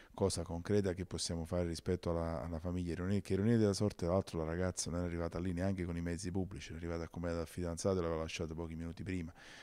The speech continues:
aveva attraversato, stava, e veniva da, diciamo, dalla, da, da, da Fisciano, e proprio nell'ingresso, diciamo, nella, del, del, del cancello, appena varcato il cancello, è successo questo misfatto.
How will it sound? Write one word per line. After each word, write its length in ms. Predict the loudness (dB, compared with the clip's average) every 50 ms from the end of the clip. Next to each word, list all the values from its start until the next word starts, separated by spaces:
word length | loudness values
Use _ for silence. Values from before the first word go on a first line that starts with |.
| -16 -6
aveva 180 | -2 0 0 0
attraversato, 720 | 0 2 2 2 2 2 2 2 2 2 2 2 0 -2 -2
stava, 380 | 0 0 0 2 2 2 2
e 100 | 2 2
veniva 320 | 2 2 0 0 2 2 2
da, 100 | 0 0
diciamo, 360 | -2 -2 -2 -2 -2 -2 -2
dalla, 380 | -2 -2 -2 -2 -2 -2 -4 -6 -10 -16 -20 -20 -20 -16 _
da, 120 | -4 -2
da, 160 | 0 0 0 0
da 120 | -2 -2
Fisciano, 600 | 0 0 0 0 0 0 0 0 0 0 0 -2
e 60 | -4
proprio 280 | -4 -4 -4 -2 -2 -4
nell'ingresso, 640 | -4 -4 -4 -4 -2 0 0 0 0 -2 -2 -4 -6
diciamo, 360 | -6 -8 -6 -6 -6 -6 -6
nella, 320 | -6 -6 -6 -6 -6 -6
del, 380 | -6 -6 -6 -6 -6 -6 -8 -10 -14 -20 -20 -20 -20 -20 -20 _
del, 920 | -6 -6 -4 -4 -4 -4 -4 -4 -6 -6 -8 -8 -8 -8 -8 -8 -8 -10 -8
del 160 | -8 -8 -8 -4
cancello, 520 | -2 -2 0 0 0 0 0 0 0 -2
appena 260 | -2 -2 -2 0 0
varcato 340 | -2 -4 -6 -6 -6 -4 -4
il 100 | -4 -4
cancello, 420 | -4 -4 -4 -2 -2 -2 -2 -2
è 40 | -2
successo 520 | -4 -6 -8 -6 -6 -4 -4 -4 -4 -4 -6
questo 240 | -8 -10 -10 -10
misfatto. 540 | -8 -8 -10 -10 -10 -12 -12 -12 -16 -20 -20